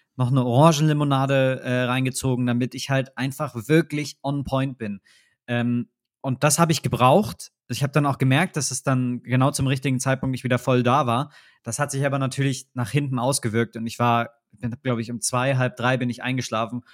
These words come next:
und das auch nur, weil ich mir noch einen Podcast angemacht hab, damit ich so ein bisschen abgelenkt werde, weil ich gemerkt hab, als ich mich einfach ins Bett gelegt hab, ich hab, ich hab tausend Gedanken gehabt, die ich nicht hab ausschalten können. Und auch beim Podcast war es erstmal schwer.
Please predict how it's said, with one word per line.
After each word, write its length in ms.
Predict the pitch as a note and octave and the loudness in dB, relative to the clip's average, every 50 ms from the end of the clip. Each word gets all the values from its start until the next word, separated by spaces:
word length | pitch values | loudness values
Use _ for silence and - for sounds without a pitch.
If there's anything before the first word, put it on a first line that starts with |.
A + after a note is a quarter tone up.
| _ _ _ _ | _ _ _ _
und 160 | - B2+ A2+ | -4 0 2
das 180 | C3+ C3 - | 2 2 2
auch 140 | - C3+ C3+ | 2 2 4
nur, 260 | C3+ C3+ C#3 D3 C#3+ | 4 4 4 4 4
weil 100 | C3+ C3+ | 4 2
ich 100 | C3 A#2 | 2 2
mir 80 | B2+ B2+ | 0 -2
noch 100 | B2+ B2 | -2 -2
einen 120 | A#2+ B2 | -4 -4
Podcast 440 | - C#3 C#3 C3+ - A#2+ G#2 - - | -4 -4 -4 -2 -4 -6 -6 -8 -8
angemacht 380 | A#2 A2+ A2 G#2+ G#2+ G#2 - - | -8 -6 -6 -6 -6 -6 -6 -8
hab, 120 | A#2+ - | -8 -6
damit 240 | - A#2 A2+ A2+ G#2 | -6 -6 -6 -6 -6
ich 160 | A#2 G#2+ - | -8 -10 -8
so 80 | - A#2+ | -8 -6
ein 60 | A2+ | -6
bisschen 400 | A2+ A2+ - - A#2+ A#2 A2+ - _ _ _ _ _ _ - | -6 -6 -4 -4 -4 -4 -6 -8 _ _ _ _ _ _ -10
abgelenkt 540 | - C3+ - - B2 A2 G#2 G#2 G2+ - A2+ | -10 -8 -6 -4 -4 -4 -4 -4 -6 -6 -6
werde, 240 | G#2+ G#2+ A2+ A2+ | -4 -4 -4 -2
weil 280 | A2 A2+ A2 A2+ A2+ - - | -2 -2 0 -2 -2 -4 -8
ich 160 | B2 - - | -12 -8 -4
gemerkt 360 | C3 B2+ B2+ C#3 D#3 D#3 - | 0 0 2 2 0 0 0
hab, 140 | E3 D3+ - | 0 0 0
als 240 | - C3 C3 - - | -2 -8 -8 -8 -10
ich 140 | A2+ - _ _ _ | -14 -16 _ _ _
mich 220 | - B2 A2+ - | -6 -6 -6 -4
einfach 200 | - B2+ B2+ C3 | -4 -4 -4 -2
ins 140 | B2 B2+ B2 | -4 -4 -4
Bett 180 | - C#3 C3 - | -4 -6 -6 -4
gelegt 260 | C3 B2+ B2+ - - | -4 -4 -4 -4 -4
hab, 200 | C3 A#2+ G#2 - _ _ _ _ _ _ _ - - | -4 -4 -6 -8 _ _ _ _ _ _ _ -10 -6
ich 120 | A#2+ - | -2 -2
hab, 200 | C3+ C3 - - _ _ - | -2 -2 -4 -8 _ _ -14
ich 120 | - - | -10 -8
hab 140 | C3 B2+ - | -8 -8 -4
tausend 320 | - C3 C3 B2+ A#2+ A2+ A2 | -2 0 2 2 0 0 -2
Gedanken 320 | A2+ G#2+ A#2 A#2 G#2 A2 | -4 -4 -4 -6 -6 -6
gehabt, 360 | G#2+ G#2+ G#2+ G#2+ _ - - - | -4 -6 -6 -8 _ -20 -12 -6
die 80 | - A#2 | -4 -4
ich 140 | A2+ - - | -4 -2 -2
nicht 200 | B2+ B2 - - | -4 -2 -2 -4
hab 120 | C3+ - | -6 -6
ausschalten 480 | - A#2+ A#2+ B2+ - - A#2 G#2 G#2+ A2 | -4 -4 -4 -4 -2 -4 -4 -4 -6 -8
können. 220 | - B2 A#2+ A#2+ | -6 -6 -6 -4
Und 40 | A#2+ | -4
auch 140 | B2+ C3 C3 | -6 -4 -2
beim 140 | D#3+ D3 B2+ | -4 -2 0
Podcast 480 | C3+ E3+ E3 - - C3+ B2 - - | 0 -2 -2 -2 -4 -6 -6 -4 -4
war 80 | B2+ B2 | -4 -4
es 80 | - | -4
erstmal 300 | - C3 B2 - C#3 B2+ | -6 -8 -6 -4 -4 -4
schwer. 340 | - - C3 B2+ C3 C#3 C3+ | -4 -2 -2 -2 -2 -2 -4